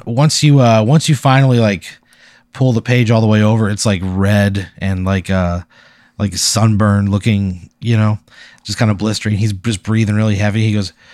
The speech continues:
<laughs> "Okay, all right." He goes, "Well, that'll do it." And as soon as he, like, shows you, like, his full page again, like, you can see everything, you feel the hair just kinda start to,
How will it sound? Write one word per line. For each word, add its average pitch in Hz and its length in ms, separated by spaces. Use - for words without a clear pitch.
<laughs> - 420
"Okay, 156 480
all 160 140
right." 117 220
He 120 100
goes, 107 140
"Well, 175 320
that'll 180 280
do 156 220
it." - 120
And 127 220
as 117 160
soon 151 200
as 143 120
he, 135 160
like, 113 360
shows 120 380
you, 117 100
like, 101 220
his 110 180
full 113 400
page 110 460
again, 104 520
like, 95 160
you 98 120
can 98 140
see 101 260
everything, 98 520
you 120 100
feel 127 200
the 104 80
hair 107 260
just 92 200
kinda 101 160
start 101 260
to, 92 180